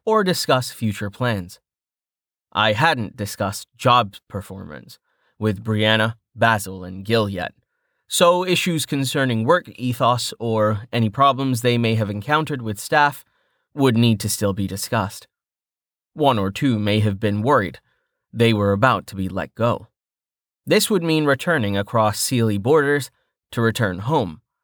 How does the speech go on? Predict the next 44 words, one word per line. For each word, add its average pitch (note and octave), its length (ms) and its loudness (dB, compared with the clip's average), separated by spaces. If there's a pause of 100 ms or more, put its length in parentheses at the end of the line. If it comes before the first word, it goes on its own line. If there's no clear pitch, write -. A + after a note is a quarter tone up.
(240)
or B2+ 340 4
striking G#2+ 500 -2
out A2+ 240 0
on G2 140 -6
their G2 220 -6
own. B1+ 240 -8 (880)
That F#3+ 320 2
would F3 220 -4
come B2 360 -4
later. F#2+ 360 -8 (680)
I A#2+ 140 -4
wanted B2+ 320 0
to A#2+ 100 -8
cut - 220 -8
the G2+ 80 -6
head B2 160 0
off G2+ 240 -2
from G2+ 220 -10
the G2 60 -10
snake A#2 360 -6
of F#2+ 80 -10
the G2 80 -12
person D3 440 -6 (340)
that A#2 100 0
had A#2 120 -2
been G#2+ 200 -2
preying G2+ 420 -2
on G2+ 160 -4
my G2 140 -4
people. - 400 -6 (560)
It E3+ 140 2
had G#3 280 2
to A#3 100 0
be F#3+ 160 0
someone D#3 420 2
who C#3 140 2
was C#3 200 2
either A#2 300 2
using D#3 440 0
illusion A#2+ 560 0
to A2+ 100 -4
mask G#2+ 360 0
their G2+ 200 -4
identity, B2 500 -4